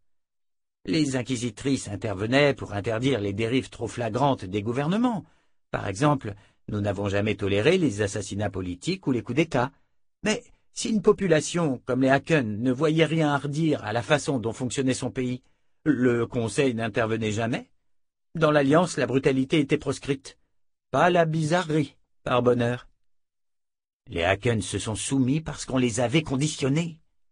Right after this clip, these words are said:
s'insurgea Richard. S'ils avaient su la vérité, ils n'auraient pas marché. Exploiter l'ignorance des gens est une forme de brutalité.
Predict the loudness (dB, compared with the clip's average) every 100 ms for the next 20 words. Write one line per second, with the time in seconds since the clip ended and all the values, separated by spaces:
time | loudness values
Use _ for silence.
0 | _ _ _ _ -8 -6 -4 -4 -2 -2
1 | -4 -6 -8 -8 -14 _ _ _ -14 -8
2 | -4 2 2 2 2 2 2 2 0 -2
3 | -2 0 2 4 2 2 4 4 2 -2
4 | -2 -4 _ _ _ 0 0 -2 -4 2
5 | 2 2 -2 -2 2 4 4 4 4 2
6 | 4 2 2 -2 2 2 2 0 0 0
7 | 0 -2 -6 -6